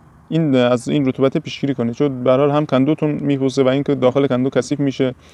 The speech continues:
و به هر حال زنبورها درگیر یه سری مشکلات می‌شن و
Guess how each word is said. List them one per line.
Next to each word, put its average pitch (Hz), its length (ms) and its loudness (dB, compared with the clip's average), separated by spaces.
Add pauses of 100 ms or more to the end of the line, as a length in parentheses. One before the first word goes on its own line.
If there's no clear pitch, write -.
(180)
و 139 200 8
به 135 180 2
هر 139 60 2
حال 151 100 4
زنبورها 135 380 4
درگیر 139 440 4 (400)
یه 135 80 0
سری 135 180 2
مشکلات 131 460 2
می‌شن 127 280 -2
و 123 140 -4